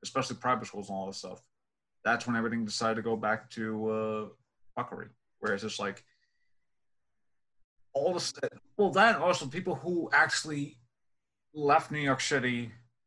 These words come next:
by the summer came back, and then, you know, it's like,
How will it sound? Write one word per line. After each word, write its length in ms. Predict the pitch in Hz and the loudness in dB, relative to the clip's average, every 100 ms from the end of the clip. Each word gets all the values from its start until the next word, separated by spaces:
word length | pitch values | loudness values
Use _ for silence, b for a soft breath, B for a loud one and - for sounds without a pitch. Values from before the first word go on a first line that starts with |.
| _ | _
by 540 | 123 117 104 95 127 123 | -10 -8 -8 4 6 6
the 60 | |
summer 540 | 120 - 139 117 107 107 - - _ _ - - - | 4 2 4 6 4 2 -12 -20 _ _ -20 -20 -4
came 220 | 131 127 120 | 2 4 6
back, 340 | 120 107 101 | 6 6 4
and 140 | 104 | 0
then, 260 | 104 101 101 | 0 0 -4
you 80 | 101 | -4
know, 180 | 98 98 | -2 -2
it's 140 | 95 | -4
like, 200 | 104 95 | -4 -4